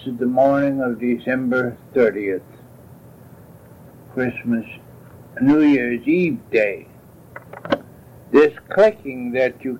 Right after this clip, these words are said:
keep hearing in the tape is the pause button I keep pressing. I just don't want to leave it run constantly because there'll be a too big a gap in there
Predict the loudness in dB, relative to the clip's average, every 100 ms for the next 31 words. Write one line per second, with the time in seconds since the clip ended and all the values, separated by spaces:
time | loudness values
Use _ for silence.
0 | 0 0 0 -2 -2 0 -2 -6 -6 -4
1 | -4 -4 -6 -2 -2 -2 -6 -20 -20 -20
2 | -20 -20 -20 -20 -20 -20 -10 0 0 0
3 | -2 -6 2 6 8 6 2 2 2 2
4 | -2 -6 -4 -6 -6 -6 -6 -12 -20 -20
5 | -20 -20 0 2 2 -2 -10 -12 -20 -20
6 | -20 -20 -20 -20 -20 -14 -2 -2 0 -4
7 | -4 -14 -20 -18 -2 0 2 4 4 2
8 | 0 0 -2 -2 2 2 2 -2 -4 0
9 | 2 0 -8 -10 -10 -4 -2 -2 -4 -4
10 | 0 -2 0 0 0 0 -4 -4 -4 -6
11 | -14 -14 -12 -12 -2 -2 2 0 0 -4
12 | -2 2 4 2 -2 -10 -8 -6 -2 0
13 | 0